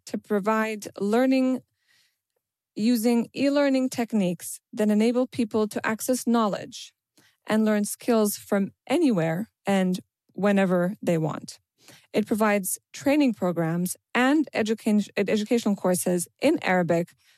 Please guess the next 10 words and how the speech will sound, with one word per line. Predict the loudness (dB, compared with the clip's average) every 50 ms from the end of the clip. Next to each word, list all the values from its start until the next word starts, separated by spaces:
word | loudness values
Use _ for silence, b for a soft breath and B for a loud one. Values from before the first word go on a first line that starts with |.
| b _
through | -2 2 2 2
a | 2
virtual | 2 2 0 0 0 0 -2 -2 -2 -2
classroom | -4 -4 -2 -2 -2 -2 -4 -4 -4 -2 -2 -2 -2 -4
to | -8 -8
provide | -8 -4 -2 0 0 0 0
direct | 0 2 2 2 0 -2 -4
communication | -2 0 2 2 2 2 0 0 -2 -2 0 -2 -2 -2 -2
between | -2 -4 -6 -6 -4 -2 0 0 -2 -4 -4
professors | -4 -4 -2 -2 -2 -2 -2 -2 -2 -4 -4 -4 -8